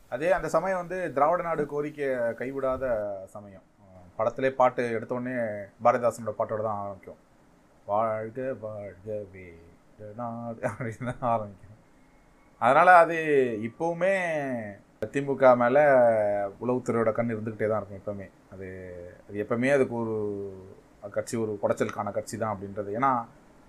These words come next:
அப்பவே கொஞ்சம் கண்ணுல விரல் விட்டு ஆட்டின கட்சின்றதுனால இன்னைக்குமே அது எந்த மத்திய அரசோட அவங்க கூட்டணியோட இருந்தாலுமே மத்திய அரசு ஒரு பார்வையோட தான் அதை பார்த்துட்டு இருக்கும். அப்படி, ஏன்னா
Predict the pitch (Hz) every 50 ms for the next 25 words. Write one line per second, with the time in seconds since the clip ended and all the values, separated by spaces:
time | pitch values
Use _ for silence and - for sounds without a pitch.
0 | - - - - - - 135 147 151 143 147 139 131 131 127 127 135 139 131 123
1 | 120 120 127 131 120 - 120 113 110 - 113 107 107 107 107 104 98 107 107 -
2 | - 110 104 107 104 101 101 101 98 110 127 143 131 113 101 98 92 90 - -
3 | 117 135 156 160 180 170 180 196 190 175 160 143 120 113 107 101 98 95 - -
4 | - - - - - - - - - 104 113 120 139 156 170 175 196 196 185 175
5 | 165 156 147 135 123 120 117 120 117 131 143 139 131 131 131 127 131 143 135 127
6 | 120 117 110 113 117 117 123 120 120 120 120 127 127 123 113 110 107 104 101 98
7 | 95 95 98 117 143 170 165 135 120 120 156 156 139 - - 175 165 135 139 -
8 | - 120 120 123 123 120 117 113 107 123 123 110 101 95 95 92 - 101 98 -
9 | - 101 - - - - - - - - - - - 101 95 95 101 104 110 117